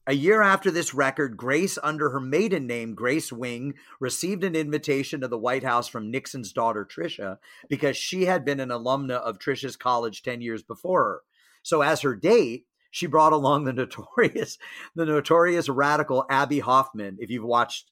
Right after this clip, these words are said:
you know, the movie that just came out with the, with the Chicago Seven, you know, uh, Abby Hoffman, they brought her, and she had a purse filled with powdered L S D.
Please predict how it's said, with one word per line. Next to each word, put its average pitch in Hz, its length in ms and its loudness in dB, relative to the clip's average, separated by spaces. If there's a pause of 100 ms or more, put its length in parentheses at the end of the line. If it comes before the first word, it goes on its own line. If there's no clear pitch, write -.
(120)
you 117 140 -6
know, 107 120 -4
the 104 200 -4
movie 110 240 -4
that 101 140 -6
just 104 160 -10
came 101 160 -8
out 92 260 -4 (480)
with 117 180 -4
the, 110 220 0
with 110 160 -6
the 107 160 -4
Chicago 107 400 -2
Seven, 120 460 -4 (560)
you 120 80 -8
know, 95 240 -6 (400)
uh, 127 280 4 (340)
Abby 160 240 4
Hoffman, 156 420 4
they 131 80 -2
brought 131 280 4
her, 135 140 2 (140)
and 139 140 -2
she 165 140 0
had 151 140 2
a 147 120 2
purse 240 400 -4
filled 151 340 0
with 143 220 -4
powdered 160 480 4
L 143 180 2
S 135 240 0
D. 123 380 -6